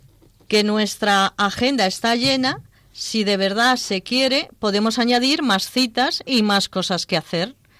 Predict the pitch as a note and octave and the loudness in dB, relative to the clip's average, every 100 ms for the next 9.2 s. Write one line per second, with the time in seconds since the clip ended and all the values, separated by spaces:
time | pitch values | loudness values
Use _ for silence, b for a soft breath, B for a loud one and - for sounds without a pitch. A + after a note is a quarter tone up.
0 | b b E3+ F3+ A3 A4 _ b b b | b b -4 0 0 -2 _ b b b
1 | b - G#3 G3+ G3+ G3 G#3+ G#3 G3 G#3 | b -4 -2 -2 -4 0 0 2 0 -2
2 | - G3 F#3+ F3 F3+ - E3+ D#3 _ b | -2 -4 -4 -6 -6 -4 -6 -6 _ b
3 | b b b b - G#3 B3 B3+ A#3 A3+ | b b b b -4 0 2 4 2 0
4 | F#3+ F#3+ - C4+ D#4+ b b b - G#3 | -4 -6 -4 -4 -6 b b b 0 2
5 | G#3 G3+ A#3 C#4+ D#4+ - - A3 G#3+ G3+ | 2 2 2 2 0 -12 -2 0 2 0
6 | F#3+ G3+ B3+ D#4 - C4+ D4 - B3 A#3+ | 0 0 2 0 0 0 0 0 -4 0
7 | C4 B3 - B3 B3 B3+ C#4+ C#4 - C#4+ | -2 -2 0 2 4 4 2 2 0 -2
8 | - _ b b - A3 G#3 F#3 E3+ - | -4 _ b b -4 -2 -2 -4 -4 -4
9 | D#3 D3 | -4 -4